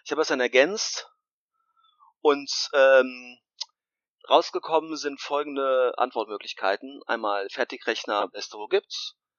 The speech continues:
Dann selber bauen, Superman macht's auch so. Und ich meine, an, an, Anlehnung an, ne, da haben wir alle gesehen, der Superman-Schauspieler hat dieses Video veröffentlicht, wo er selbst einen P C zusammengebastelt hat.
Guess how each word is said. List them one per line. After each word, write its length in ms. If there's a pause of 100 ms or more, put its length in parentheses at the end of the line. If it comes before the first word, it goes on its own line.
(480)
Dann 320
selber 320
bauen, 280
Superman 360
macht's 200
auch 180
so. 220
Und 80
ich 100
meine, 240
an, 160
an, 160 (100)
Anlehnung 480
an, 140
ne, 220 (100)
da 80 (260)
haben 120
wir 100
alle 160
gesehen, 400 (380)
der 120
Superman-Schauspieler 1000 (760)
hat 160
dieses 160
Video 160
veröffentlicht, 380
wo 20
er 60
selbst 240
einen 80
P 80
C 100
zusammengebastelt 800
hat. 240